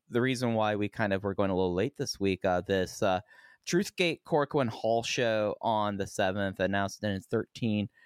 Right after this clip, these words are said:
ninety-four. This is the main event of the All Out War five-on-five elimination match, Natural Vibes and Z-Brats, M three K final match as well. Just case off the top before we get into the, uh,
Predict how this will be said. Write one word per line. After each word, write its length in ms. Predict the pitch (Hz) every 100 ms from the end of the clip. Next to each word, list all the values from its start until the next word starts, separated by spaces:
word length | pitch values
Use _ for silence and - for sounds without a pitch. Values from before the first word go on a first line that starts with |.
| -
ninety-four. 760 | 92 104 101 98 - 92 95 90
This 260 | 95 -
is 220 | 101 95
the 240 | - 95 90 _ _ -
main 240 | 123 156
event 420 | 151 120 120 113 - _ -
of 520 | 107 98 101 95 92
the 200 | 104 101
All 300 | - 120 123
Out 280 | 113 107 -
War 460 | 101 101 98 104 - _ _ _ -
five-on-five 680 | 113 107 113 107 110 101 101
elimination 760 | 98 98 95 90 87 90 90
match, 340 | 90 87 82 -
Natural 320 | 92 90 95
Vibes 260 | 87 85 90
and 140 | 87
Z-Brats, 640 | 90 85 85 85 82 - -
M 180 | 110 98
three 300 | 98 92 90
K 340 | - 87 87
final 600 | - - 82 87 87 80 _ _ -
match 320 | 87 80 - -
as 380 | 90 87 80 92
well. 300 | 90 82 -
Just 220 | 104 101 -
case 380 | 104 90 - - _ _ _ -
off 220 | 139 -
the 80 | -
top 300 | 113 98 -
before 180 | 113
we 100 | 98
get 220 | 98 104 -
into 600 | 98 92 - 95 87 85
the, 220 | 85 80
uh, 80 | 80